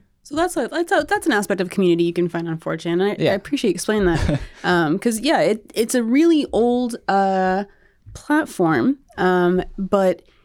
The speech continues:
Speaker 1: it's been one of the most notorious for echo chambers.
Speaker 2: Yeah, no, for certain. Uh, it's very old and very, uh, popular. And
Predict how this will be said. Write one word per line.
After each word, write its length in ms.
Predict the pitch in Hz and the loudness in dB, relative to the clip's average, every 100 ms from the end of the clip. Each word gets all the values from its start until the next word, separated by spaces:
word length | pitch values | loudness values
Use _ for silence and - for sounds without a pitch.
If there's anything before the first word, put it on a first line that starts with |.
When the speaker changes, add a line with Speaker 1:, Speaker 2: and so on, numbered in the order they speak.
| _ _ _ | _ _ _
Speaker 1:
it's 160 | - 208 | -4 -2
been 320 | - 302 302 294 | 2 4 4 2
one 160 | 220 226 | 0 2
of 60 | |
the 40 | 220 | 2
most 200 | 214 202 | 0 -2
notorious 720 | 190 214 220 170 170 - - - _ - | -4 0 2 2 2 0 -6 -14 _ -2
for 200 | 185 - | -2 0
echo 200 | 196 185 | 0 0
chambers. 580 | 170 - - - - - | -2 -6 -10 -12 -14 -4
Speaker 2:
Yeah, 340 | 107 113 - - - | 0 0 0 -6 -2
no, 220 | 120 87 | 0 0
for 180 | - 110 | -2 -4
certain. 560 | - 135 139 139 131 - | 0 -2 0 -2 -2 -2
Uh, 400 | 113 110 98 95 - _ | 0 2 2 0 -6 _
it's 360 | 110 113 - - _ _ - | -6 -6 -6 -10 _ _ -16
very 480 | 120 104 117 147 - | -8 -2 2 2 0
old 320 | 127 127 127 | 2 2 0
and 140 | 113 | 0
very, 260 | 107 117 110 _ _ | 0 0 -2 _ _
uh, 320 | - 98 92 90 | -8 -6 -6 -8
popular. 640 | - 107 - 165 190 240 262 | -8 -6 -2 0 0 -2 -6
And 300 | - 117 107 | -4 -2 -2